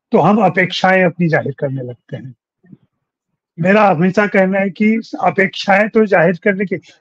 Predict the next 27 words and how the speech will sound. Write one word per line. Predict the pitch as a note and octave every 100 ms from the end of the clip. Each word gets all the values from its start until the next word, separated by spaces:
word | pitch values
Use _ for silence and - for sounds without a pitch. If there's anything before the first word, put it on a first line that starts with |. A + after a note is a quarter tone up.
| F#3+
उसने | F3+ G#3 G#3
ये | F3 G3
नहीं | G3+ G#3
किया, | F#3 G#3 G3+
उसने | E3 G#3+ F#3
वो | E3+ G3
नहीं | G3 F3
किया, | G3+ G3 G3 - - _ -
उसने | D#3+ F#3 G#3+
ऐसा | F#3 E3 G#3+
क्यों | G#3 G#3+ F#3
किया, | G#3+ G3+
उसने | G3 D3+ F3+
वैसा | E3+ E3+ G#3 G#3
क्यों | - G3
किया। | D3+ F#3 F#3 F3+ _ _ _ G3 - _ F#4 _ _ _ _ _ _ -
सबसे | D3 - B3
पहले | - F3 G3+
हमें | G3 F#3+
देखना | D#3 F3
चाहिए | E3+ G#3+
कि | G3+
उसने | G#3+ - A3
क्या | G#3 - D#3
किया, | - - C3 - - _ _ _ _ _ _ _ _
और | E3 G#3+
वो | F#3+ E3+ A3